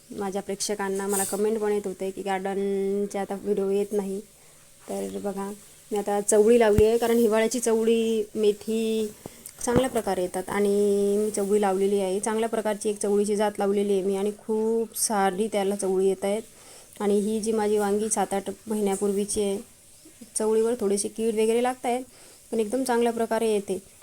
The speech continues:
आणि थोडं थंडीचं वातावरण आहे, त्यामुळं पाण्याचीही जास्त गरज पडत नाही आणि मस्त एकदम छान त्याला चवळ्या लागलेल्या दिसत आहेत.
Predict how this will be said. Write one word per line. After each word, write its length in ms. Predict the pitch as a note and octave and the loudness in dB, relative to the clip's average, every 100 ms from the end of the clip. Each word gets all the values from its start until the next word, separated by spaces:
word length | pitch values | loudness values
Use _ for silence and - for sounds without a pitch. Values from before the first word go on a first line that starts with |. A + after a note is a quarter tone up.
| - G#3 | -12 -4
आणि 160 | G#3 G#3 | -2 0
थोडं 140 | G3+ G3+ | -2 0
थंडीचं 440 | G#3+ G#3 G#3+ G#3+ | 2 2 2 0
वातावरण 440 | G#3+ G#3 G#3+ G#3+ A3 | 0 0 0 0 0
आहे, 100 | G#3+ | 0
त्यामुळं 380 | G#3 G#3 G#3 | 0 0 0
पाण्याचीही 440 | G#3 G#3 G#3 G#3+ A3+ | 0 0 0 -2 -2
जास्त 220 | A3+ G#3+ | -2 -2
गरज 300 | G3+ G3+ G#3 | 0 0 -2
पडत 340 | G3+ G3+ G3 | -2 -2 -2
नाही 240 | G3+ G3 A3 A#3 | -2 -2 -4 -8
आणि 160 | G3 G3+ | -4 -2
मस्त 440 | G#3+ A#3+ - - | -2 -2 -6 -4
एकदम 520 | A#3 G3+ F#3+ G#3+ B3 A#3+ - - | -4 -4 -4 -4 -4 -4 -10 -14
छान 560 | - A3+ A3+ A#3 A#3 A3 | -8 -4 -4 -4 -4 -2
त्याला 240 | G#3+ G#3+ | -2 -2
चवळ्या 300 | G#3 G3 G3 | 0 0 0
लागलेल्या 460 | F#3+ F#3+ F#3+ F#3+ F#3 - - - - - G#3 | -2 -2 -2 -2 -4 -10 -20 -20 -20 -10 -6
दिसत 240 | G#3 - | -6 -2
आहेत. 160 | G3 | -4